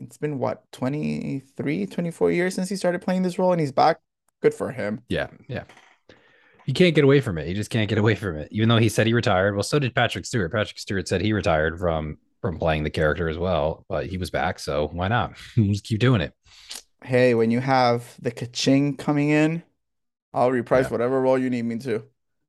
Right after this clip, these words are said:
Speaker 2: For sure. For sure. Speaking of the ka-ching, this podcast is, uh, not ka-ching, but, um, <laughs> not making money off of this.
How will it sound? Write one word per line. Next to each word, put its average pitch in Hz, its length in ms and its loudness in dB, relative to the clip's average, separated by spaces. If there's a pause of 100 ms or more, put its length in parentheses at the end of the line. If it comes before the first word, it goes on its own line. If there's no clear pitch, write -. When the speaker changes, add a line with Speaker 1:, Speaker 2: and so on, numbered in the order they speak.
(680)
Speaker 2:
For 82 160 -4
sure. 65 300 -10 (140)
For 78 200 0
sure. 69 280 -4 (520)
Speaking 165 840 6
of 95 180 4
the 95 80 0
ka-ching, 110 720 -2 (440)
this 107 160 -6
podcast 107 480 0
is, 80 280 -6
uh, 76 320 -2 (240)
not 87 400 -6
ka-ching, 76 460 -10
but, 80 240 -2
um, 80 260 -2 (200)
<laughs> - 760 0
not 127 160 -2
making 85 220 -8
money 67 200 -14
off 76 120 -8
of 82 80 -6
this. 95 160 -6